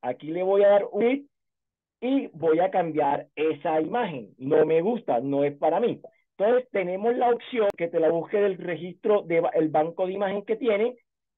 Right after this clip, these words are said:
o la vamos a subir nosotros mismos. Yo en este caso voy a hacer las dos cosas. En este, en esta oportunidad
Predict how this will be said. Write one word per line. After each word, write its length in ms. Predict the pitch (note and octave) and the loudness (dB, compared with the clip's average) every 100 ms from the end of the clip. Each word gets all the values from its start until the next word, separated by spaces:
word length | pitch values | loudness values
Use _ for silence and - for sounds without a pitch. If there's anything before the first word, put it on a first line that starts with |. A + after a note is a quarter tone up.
| _ | _
o 320 | A#3+ C#4 C#4+ - | 0 2 0 -4
la 200 | - E3 | -2 2
vamos 280 | D#3 D3+ F#3+ | 4 2 0
a 60 | G#3 | -2
subir 440 | G3+ E3 E3+ E3+ - | -2 -2 -2 -4 -6
nosotros 480 | D#3+ D3+ D3 E3 | -6 -2 -2 -2
mismos. 360 | E3 F3+ C3+ B2 | -4 -4 -4 -4
Yo 180 | D3+ A3 | 2 4
en 100 | A3 | 4
este 220 | G#3+ A#3 | 2 0
caso 360 | A3+ G3+ G#3 G3+ | 2 0 0 -2
voy 140 | D#3 | 0
a 40 | E3 | -2
hacer 160 | F#3 | -2
las 160 | F3 D#3 | -4 -2
dos 160 | D#3 | -4
cosas. 360 | D#3 D#3 C#3+ G#2+ _ _ | -2 -4 -4 -12 _ _
En 100 | D#3 | -6
este, 160 | F#3 - - | 0 2 2
en 120 | E3+ F3+ | 2 -2
esta 180 | F#3+ | 0
oportunidad 640 | A#3+ A#3 A#3 A#3+ A3+ G3+ G#3 | 2 2 0 -2 2 2 0